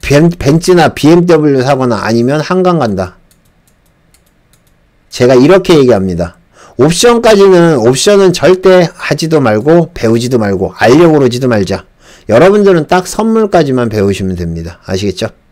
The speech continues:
네, 그러면 오늘 선물과 옵션은 다르다에 대해서 설명을 해드렸으니까 여러분들이 꼭 명심을 하세요. 자, 선물 오케이.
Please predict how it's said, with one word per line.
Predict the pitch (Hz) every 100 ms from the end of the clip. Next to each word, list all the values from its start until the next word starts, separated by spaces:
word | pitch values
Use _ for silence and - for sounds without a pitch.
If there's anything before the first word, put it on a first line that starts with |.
| _ _ _ _ _ _
네, | - 101 - -
그러면 | 123 113 127 180 175 - -
오늘 | 135 180 214 117 - _ _ -
선물과 | 214 226 233 220 208 160
옵션은 | 190 185 196 190 180
다르다에 | - 120 147 160 151 143
대해서 | 131 117 135
설명을 | 131 151 143 135 151
해드렸으니까 | 156 147 127 120 117 131
여러분들이 | 113 170 214 202 196 185 -
꼭 | 233 240
명심을 | 156 131 143 175 165
하세요. | 147 139 135 131 147 196 190 _ _ - -
자, | 180 175
선물 | - 240 247 247 233 185
오케이. | 180 208 220 220 208 -